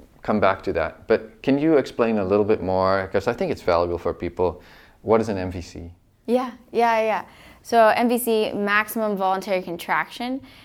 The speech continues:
Speaker 2: It's how much can you voluntarily contract your muscle? How much are, load are you moving? So if you're doing something for muscular endurance, maybe you're doing a sub-max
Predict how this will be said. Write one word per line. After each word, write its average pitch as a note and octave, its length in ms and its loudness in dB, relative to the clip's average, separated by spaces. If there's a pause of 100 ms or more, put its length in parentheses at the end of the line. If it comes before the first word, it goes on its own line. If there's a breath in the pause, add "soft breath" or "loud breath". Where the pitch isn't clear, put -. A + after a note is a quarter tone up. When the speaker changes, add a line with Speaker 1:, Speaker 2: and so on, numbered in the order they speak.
(140)
Speaker 2:
It's - 340 -8 (240)
how B3+ 500 4
much A#3 500 0
can A3+ 200 -4
you G#3 460 4 (200)
voluntarily A#3+ 880 6
contract G3+ 600 -2
your G3+ 120 0
muscle? F3 520 -6 (240 loud breath)
How A#3 180 4
much A3+ 400 2
are, G3 260 2 (400)
load G3+ 360 4
are F#3+ 60 4
you F#3 160 0
moving? F3 420 -2
So G3+ 180 2
if G3+ 220 2
you're A#3+ 120 6
doing A#3+ 300 6
something A3 400 -2
for G#3 140 -4
muscular G3 400 -2
endurance, G3+ 480 -4 (400 soft breath)
maybe A3+ 240 4
you're B3 240 2
doing G#3 500 0
a F3+ 100 -2
sub-max F#3+ 1300 -2